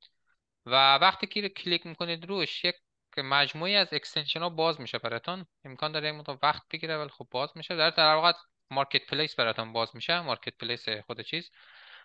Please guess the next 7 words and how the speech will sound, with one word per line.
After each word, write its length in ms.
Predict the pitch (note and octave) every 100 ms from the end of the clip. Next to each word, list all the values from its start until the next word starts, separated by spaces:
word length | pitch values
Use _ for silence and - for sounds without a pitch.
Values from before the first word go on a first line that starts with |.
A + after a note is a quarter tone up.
| _
بعد 180 | E3 G#3
اینجا 180 | A#3+ B3
می‌نویسید 340 | B3 A3 A#3+
پایتون، 420 | - F#3+ - F3+ - _ _ _ _ _ _ _ _ _ _ _ - _ _ -
تایپ 260 | F#3 G3+
می‌کنید 300 | F#3+ F3 D#3+ -
پایتون 560 | - D3 C#3+ A3 C#4+